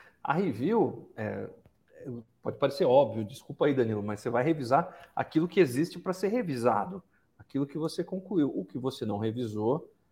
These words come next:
neste momento, você vai dizer, "Olha, o objetivo da sprint era entregar isso aqui, e esses aqui eram os tópicos os quais nós,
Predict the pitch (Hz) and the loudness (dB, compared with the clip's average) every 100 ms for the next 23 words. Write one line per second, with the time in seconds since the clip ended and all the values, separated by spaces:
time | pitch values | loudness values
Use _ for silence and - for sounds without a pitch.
0 | _ - 120 120 104 - 135 120 107 110 | _ -6 0 2 0 -2 -4 -2 -4 -6
1 | - 123 117 107 107 - - 131 107 101 | -4 -2 -2 -4 -12 -6 4 6 6 2
2 | - _ _ - _ _ 139 131 123 156 | -10 _ _ -20 _ _ -4 -2 0 -2
3 | 151 196 220 185 - 127 135 147 135 131 | -2 -2 2 2 0 -4 0 2 0 0
4 | 123 113 117 139 143 - _ _ _ _ | 0 4 4 4 0 -14 _ _ _ _
5 | _ _ 143 147 - 113 - 127 147 131 | _ _ 0 0 0 -2 -2 -2 -2 2
6 | 143 160 190 185 151 151 143 - 143 147 | 4 6 6 4 0 0 0 0 2 4
7 | 151 180 226 208 - 147 139 143 151 143 | 4 2 -2 -4 2 6 6 4 -4 -8
8 | 147 - 127 127 127 - _ _ _ _ | -10 0 2 2 0 -6 _ _ _ _
9 | 139 160 165 165 160 - | 0 4 4 4 -2 -10